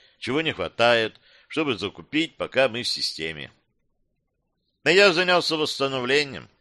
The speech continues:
Лечиться будем в полете, в первом рейсе, пока не до этого. До вечера реконструировал шесть блоков, выбирал, что подороже, выставив на продажу. Так что неудивительно,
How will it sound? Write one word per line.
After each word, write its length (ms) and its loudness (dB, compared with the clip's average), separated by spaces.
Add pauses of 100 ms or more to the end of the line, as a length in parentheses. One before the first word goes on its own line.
(480)
Лечиться 540 -2
будем 300 0
в 60 -10
полете, 540 0
в 160 -14
первом 360 0
рейсе, 460 -2
пока 460 -2
не 160 -14
до 100 -6
этого. 400 -2 (640)
До 100 4
вечера 480 2 (220)
реконструировал 880 -2
шесть 260 -4
блоков, 540 -2 (340)
выбирал, 480 2
что 240 -8
подороже, 680 0
выставив 560 -6
на 180 -6
продажу. 560 -2 (400)
Так 180 2
что 140 -4
неудивительно, 960 -6